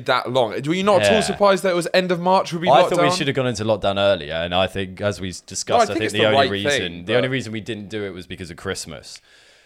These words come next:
Speaker 2: So then I think the reason why we didn't go into lockdown earlier means it's gonna be so much worse where we are now, so it was always gonna be longer. We should have gone into lockdown when we went into Tier four. As soon as they found a new fucking variant of the coronavirus in the U K, surely you should just put a national lockdown on.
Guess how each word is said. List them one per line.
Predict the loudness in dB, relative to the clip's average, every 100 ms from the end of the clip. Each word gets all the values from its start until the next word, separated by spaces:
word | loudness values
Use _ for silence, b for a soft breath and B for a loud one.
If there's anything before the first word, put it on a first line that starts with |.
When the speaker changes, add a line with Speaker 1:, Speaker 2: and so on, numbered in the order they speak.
| b
Speaker 2:
So | -8 -2
then | 0
I | 0
think | -2 -4
the | -2
reason | -2 -2
why | -4
we | -4
didn't | -6 -4
go | -4
into | -4
lockdown | -8 -8 -6
earlier | -6 -8 -10
means | -12 -12
it's |
gonna | -10 -8
be | -6
so | -2 -2
much | -4 -6
worse | -4 -4 -6 -10 -12 -14 _ _ -4
where | -2 0
we | 0
are | -2 -2
now, | -2 -4 -6
so | -12
it | -12
was | -10
always | -10 -10 -12
gonna | -14 -12
be |
longer. | -10 -10 -14 -18 b b b b -12
We |
should | -8 -4
have |
gone | -4 -4
into | -6
lockdown | -8 -6 -6 -6
when | -10
we | -10
went | -12
into | -14 -14
Tier | -12
four. | -12 -12 -14 -16 _ _ _ _ _ _
As | -8
soon | -4
as | -2 -2
they | 2
found | 0 0
a |
new | -4 -8
fucking | -4 -4 -4 -8
variant | 0 2 2 0 -10 -14
of | -12
the | -8
coronavirus | 0 0 0 -4 -8 -8 -12 -10
in | -10
the | -8
U | -10 -4
K, | -4 -2 -8 -12
surely | -6 -4 -2 -4
you | -10
should | -12
just | -12 -8
put | -8
a |
national | -8 -10 -10 -12
lockdown | -12 -14 -16
on. | -20